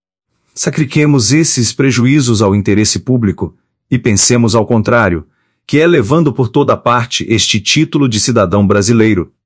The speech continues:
que é recebendo na nossa comunhão todos os irmãos, os estendem a mão, que um dia fa-, faremos aquele nome grande e poderoso,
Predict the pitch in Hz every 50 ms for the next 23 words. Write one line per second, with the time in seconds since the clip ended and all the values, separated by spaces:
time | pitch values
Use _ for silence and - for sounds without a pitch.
0 | _ _ - - 285 339 - 190 165 170 147 - 151 127 123 123 131 143 143 127
1 | 117 110 107 104 101 104 117 131 147 - - 117 - 120 117 113 113 117 117 113
2 | 107 - 147 160 185 147 139 123 120 120 107 120 113 101 101 104 110 123 139 139
3 | - _ - - 139 143 127 139 131 - - 147 143 143 127 120 110 110 110 104
4 | 95 92 95 90 82 76 - _ _ _ _ _ _ - - 123 117 107 95 117
5 | 123 123 - 135 123 - 113 104 98 104 110 113 117 113 113 - - 110 104 -
6 | 107 104 110 127 135 120 92 113 127 143 160 160 147 160 - - 123 - 110 101
7 | 90 92 90 98 104 117 127 113 123 131 127